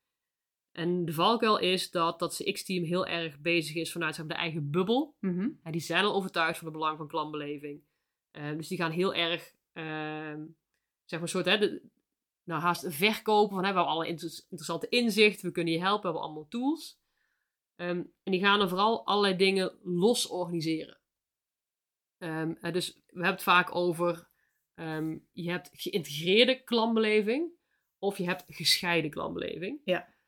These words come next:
Speaker 1: En we gaan vandaag gaan we door, ehm, zeven, zeg maar, zeven thema's lopen eigenlijk, hoe je dat kunt integreren.
Speaker 2: Ja.
Speaker 1: Maar bij ieder voorbeeld zullen we ook a-, eh, aangeven: oké, maar wat is dan een voorbeeld van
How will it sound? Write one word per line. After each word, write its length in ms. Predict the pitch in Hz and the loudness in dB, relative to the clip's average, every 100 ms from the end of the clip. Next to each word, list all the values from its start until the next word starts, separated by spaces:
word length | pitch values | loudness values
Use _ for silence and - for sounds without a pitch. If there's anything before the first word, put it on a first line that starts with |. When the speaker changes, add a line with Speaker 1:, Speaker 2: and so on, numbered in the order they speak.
| _ _ | _ _
Speaker 1:
En 420 | _ 170 165 170 - | _ -4 -2 -2 -4
we 160 | 170 | -4
gaan 200 | 165 175 | 0 0
vandaag 360 | 170 165 175 190 | 0 2 4 4
gaan 220 | 190 170 | 2 2
we 60 | 170 | 2
door, 300 | 165 165 160 | 2 0 -2
ehm, 480 | - 165 170 175 175 175 180 _ _ _ | -8 -8 -8 -8 -12 -12 -16 _ _ _
zeven, 520 | - 160 196 202 214 180 | -10 -2 6 6 6 2
zeg 160 | 180 | 0
maar, 120 | 170 | -2
zeven 380 | 139 185 180 160 | 2 2 2 0
thema's 520 | - 208 214 170 165 | 4 6 6 4 2
lopen 320 | 175 160 151 160 | 0 0 0 0
eigenlijk, 320 | 151 151 147 | 0 -2 -2
hoe 180 | 196 196 | 2 4
je 80 | |
dat 280 | 165 156 - | 4 -2 -6
kunt 380 | - 170 160 - _ _ | -4 -2 -4 -12 _ _
integreren. 800 | 208 233 208 220 214 214 254 339 | 2 2 2 6 8 6 2 -4
Speaker 2:
Ja. 280 | - 247 - _ | -4 -4 -6 _
Speaker 1:
Maar 120 | - 165 | -6 -4
bij 100 | 180 | 0
ieder 200 | 220 180 | 2 4
voorbeeld 380 | 196 202 190 | 4 4 4
zullen 200 | - 180 175 | 0 0 0
we 40 | |
ook 140 | 175 - | -2 0
a-, 200 | 175 - | -2 -2
eh, 220 | 165 175 - | -8 -6 0
aangeven: 500 | 175 180 180 170 160 | 0 2 0 0 -2
oké, 140 | 175 | -6
maar 140 | 170 | -4
wat 200 | 160 175 | -4 -6
is 100 | 175 | -6
dan 160 | - 170 | -4 -4
een 80 | 156 | -2
voorbeeld 320 | 165 156 156 | -4 -4 -6
van 300 | 165 156 | -6 -6